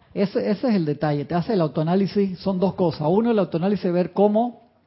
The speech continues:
están mis emociones de verdad cuando te pinchan. Acuérdate que parte de la última iniciación del Maestro Ascendido Jesús, con todos sus niveles de pureza,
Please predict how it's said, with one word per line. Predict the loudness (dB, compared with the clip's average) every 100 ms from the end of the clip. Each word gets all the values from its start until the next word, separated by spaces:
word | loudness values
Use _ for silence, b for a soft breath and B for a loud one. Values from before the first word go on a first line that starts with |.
| _
están | -12 -4 -2 2
mis | 2
emociones | 0 -2 0 0 2
de | 2
verdad | 0 0 0
cuando | 0 0 -2
te | -2
pinchan. | 0 0 0 -2 -6 -8 -8 -4
Acuérdate | 0 0 0
que | -4
parte | 0 0 2 2
de | 2
la | 2
última | 0 -2 -4
iniciación | -4 -4 -4 -4 -4
del | -2 -4
Maestro | -4 -6 -6 -6
Ascendido | -6 -4 -2
Jesús, | -4 -4 -6 -6
con | -8 -10 -6
todos | -4 -4
sus | -2
niveles | 0 0 0
de |
pureza, | 0 0 0 0 -4